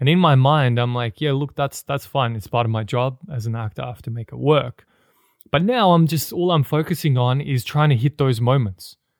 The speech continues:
right? Trying to hit those moments of, like, where's my hand gonna be at what moment? Here, the line's coming up. Oh, I'm, I'm gonna, I'm gonna, uh, n-, now, now I gotta take a sip. I got, I gotta, wait, no, n-, now. Okay, now. Yeah,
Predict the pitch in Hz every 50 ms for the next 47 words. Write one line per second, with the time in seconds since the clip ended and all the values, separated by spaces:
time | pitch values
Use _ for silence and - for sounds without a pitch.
0 | _ _ _ _ _ _ _ _ _ _ _ _ _ _ _ _ 131 127 135 147
1 | 151 - - 147 143 139 127 107 139 135 - - 135 135 127 117 117 117 120 123
2 | 131 127 113 101 - - 120 113 110 113 123 120 117 117 113 104 - - - _
3 | _ _ _ _ _ _ _ _ _ _ _ _ _ _ - 123 127 156 160 151
4 | 131 151 139 123 117 127 127 131 139 127 131 123 117 113 123 120 117 117 117 120
5 | - 127 123 120 117 123 120 123 120 117 117 117 117 107 107 113 165 214 202 -
6 | 208 151 156 151 156 160 170 - - 185 185 175 170 170 - - - 180 170 156
7 | - 196 175 165 151 143 143 143 156 143 143 139 - 139 135 139 147 147 143 135
8 | 123 - - _ _ _ _ _ _ _ - 135 139 156 151 156 160 156 151 151
9 | 147 147 139 143 147 156 165 147 151 139 - 147 120 - 113 - 117 110 - _
10 | _ - 135 113 127 127 131 123 139 127 - _ _ - 147 - - - 156 139
11 | 139 135 131 139 135 127 127 123 120 110 110 - - _ - 143 113 - 131 110
12 | 110 123 147 190 _ _ _ _ _ _ _ _ _ _ _ _ _ _ _ _
13 | - -